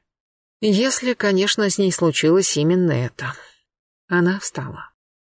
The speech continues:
"Я очень надеюсь, миссис Адлер, что ваше и Фрэнка решение не звонить в службу спасения не стоило ей жизни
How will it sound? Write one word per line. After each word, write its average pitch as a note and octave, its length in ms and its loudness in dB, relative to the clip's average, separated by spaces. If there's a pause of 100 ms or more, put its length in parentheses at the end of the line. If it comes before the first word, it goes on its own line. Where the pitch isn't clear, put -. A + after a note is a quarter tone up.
(200)
"Я F#3 340 2
очень A3 340 -2
надеюсь, G3+ 560 0
миссис E3 420 0
Адлер, D3 380 -2
что D#3+ 360 -4
ваше F3 460 0
и - 40 0
Фрэнка D#3+ 460 0
решение E3 880 0
не G3+ 220 2
звонить F#3 680 0
в - 100 -12
службу D#3+ 380 2
спасения F3 600 0
не F#3 140 2
стоило F#3 340 0
ей F3+ 280 0
жизни E3 480 -4